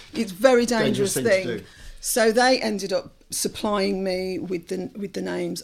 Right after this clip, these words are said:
Speaker 1: of the writers. I had a choice then of the writers. They s-, I think they gave me maybe three or four.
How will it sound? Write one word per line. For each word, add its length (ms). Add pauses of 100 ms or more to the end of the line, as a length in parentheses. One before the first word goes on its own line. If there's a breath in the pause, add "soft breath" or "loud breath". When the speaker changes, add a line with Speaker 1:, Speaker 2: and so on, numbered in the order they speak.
Speaker 1:
of 300
the 200
writers. 360
I 80
had 160
a 40
choice 540
then 320 (100)
of 160
the 120
writers. 460 (100)
They 100
s-, 160 (140)
I 20
think 160
they 60
gave 220
me 140
maybe 200
three 260
or 60
four. 360